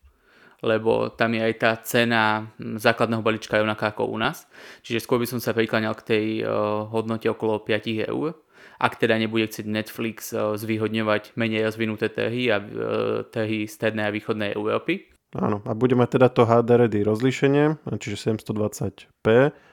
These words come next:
Speaker 2: Predpokladám, tak, taktiež bude len jeden človek môcť, e, sledovať, nie?
Speaker 1: Áno, obmedzenie bude na jedno zariadenie v jednom čase.
Speaker 2: A zároveň tam bude tá reklama teda?
Speaker 1: Budú tam reklamy, tých reklám, e, bude približne štyri až päť minút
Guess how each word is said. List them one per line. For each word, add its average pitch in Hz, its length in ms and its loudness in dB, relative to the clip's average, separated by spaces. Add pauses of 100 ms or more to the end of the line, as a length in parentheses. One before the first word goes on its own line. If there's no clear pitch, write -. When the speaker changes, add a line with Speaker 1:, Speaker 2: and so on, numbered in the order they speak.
(140)
Speaker 2:
Predpokladám, 127 400 6
tak, 123 160 4
taktiež 117 320 -4
bude 120 160 0
len 113 160 6
jeden 110 320 2
človek 110 320 0
môcť, 110 320 -2
e, 117 60 -2 (180)
sledovať, 113 500 4
nie? 117 140 2 (400)
Speaker 1:
Áno, 127 480 -4
obmedzenie 117 480 -2
bude 110 480 -4
na 107 560 -8
jedno 113 240 -4
zariadenie 110 640 -4 (480)
v - 60 -8
jednom 113 260 -2
čase. 147 480 -6 (400)
Speaker 2:
A - 80 0
zároveň 127 320 6
tam 123 160 6
bude 123 80 8
tá - 160 4
reklama 98 320 0
teda? 98 240 -2 (400)
Speaker 1:
Budú 127 480 -6
tam 104 240 -4
reklamy, 131 720 -4 (180)
tých 120 320 -2
reklám, 117 380 -2
e, - 20 -16 (960)
bude 117 320 -2
približne 113 400 -4
štyri 120 240 0
až 117 160 -2
päť 113 160 2
minút 113 240 -2